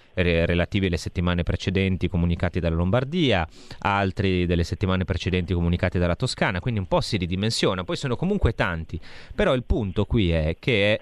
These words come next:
una responsabilità a un certo punto della politica, cioè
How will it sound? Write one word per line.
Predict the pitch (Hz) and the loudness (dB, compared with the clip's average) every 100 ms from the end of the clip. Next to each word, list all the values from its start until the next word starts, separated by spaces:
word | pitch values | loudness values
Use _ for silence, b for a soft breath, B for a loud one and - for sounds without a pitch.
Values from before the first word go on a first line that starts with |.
| - - | -4 -2
una | 127 107 | 0 2
responsabilità | 101 110 - 135 147 165 190 - 117 | 0 -2 -2 0 0 0 0 0 -2
a | |
un | 131 | 0
certo | 104 156 | -2 -2
punto | - 101 104 | -2 0 0
della | 85 80 | 0 0
politica, | 80 104 - - - _ _ _ _ _ _ | 0 0 -2 -10 -18 _ _ _ _ _ _
cioè | - 127 | 0 2